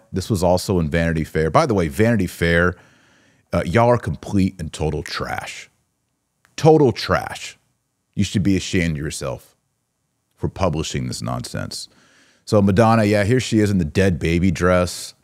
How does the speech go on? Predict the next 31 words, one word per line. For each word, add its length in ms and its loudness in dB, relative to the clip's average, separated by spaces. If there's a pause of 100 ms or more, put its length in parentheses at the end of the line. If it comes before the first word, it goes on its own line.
(1000)
With, 280 0
uh, 140 2
on 200 2
her 140 0
right, 360 2
there's 200 -6
the 80 -6
Red 260 -4
Devil 340 0
person. 600 -4 (1300)
What 180 6
is 80 6
she 160 -4
doing 300 4
here? 320 0 (1400)
She's 300 -2
mocking 720 2 (640)
Jesus, 580 -2 (1120)
the 80 -4
Lord 260 6
of 140 0
Lords 360 2
and 120 -2
the 40 -4
King 260 0
of 100 -4
Kings. 280 -4
You 80 -4
see 280 -2
that 320 4
in 580 2